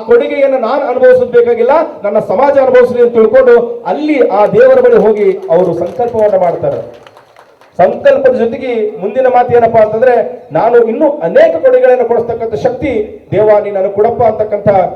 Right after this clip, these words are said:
ವಿಚಾರವನ್ನ ಅವರು ಆ ಭಗವಂತನ ಮುಂದೆ ಇಟ್ಟು ಮತ್ತೆ ಹೊಸದಾಗಿ ವಿಶ್ವಕರ್ಮ ಸಮಾಜಕ್ಕೆ ಇನ್ನೇನು ಕೊಡಬಹುದು ಅಂತಕ್ಕಂಥ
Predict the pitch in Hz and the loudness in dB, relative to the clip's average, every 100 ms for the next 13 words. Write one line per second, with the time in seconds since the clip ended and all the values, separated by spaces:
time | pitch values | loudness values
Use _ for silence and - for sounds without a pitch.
0 | - 170 214 269 254 233 226 208 165 - | -12 -10 -4 -2 0 0 2 0 -2 -10
1 | - 170 196 196 175 160 226 240 240 226 | -6 0 0 0 -2 -4 -4 -4 -4 -6
2 | 208 208 208 196 208 170 - 175 - 339 | -6 -2 0 0 -4 -8 -8 -8 -4 0
3 | 240 233 240 220 214 196 - - - 175 | 0 -2 0 0 0 -4 -6 -16 -12 -10
4 | 226 226 208 196 208 254 254 254 254 285 | -6 -2 0 0 0 0 0 -4 -8 -2
5 | 302 294 262 254 254 247 240 240 233 226 | 2 4 4 4 4 4 0 -4 -8 -8